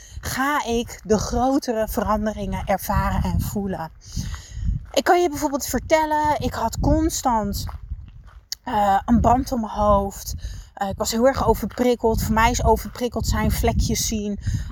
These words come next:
Eh, alsof er bakstenen aan mijn wimpers hangen. Eh, tintelingen boven mijn wenkbrauwen. Suizende oren.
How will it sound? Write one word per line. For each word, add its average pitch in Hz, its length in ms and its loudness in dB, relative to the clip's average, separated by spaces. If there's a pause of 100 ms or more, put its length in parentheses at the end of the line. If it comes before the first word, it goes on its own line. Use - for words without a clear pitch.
(100)
Eh, 190 180 4
alsof 214 260 2
er 214 100 2
bakstenen 208 600 4
aan 202 140 4
mijn 190 120 4
wimpers 196 440 -2
hangen. 180 520 0 (400)
Eh, 208 140 -2 (120)
tintelingen 240 640 4
boven 220 380 2
mijn 254 140 0
wenkbrauwen. 185 960 2 (420)
Suizende 262 680 2
oren. 202 920 2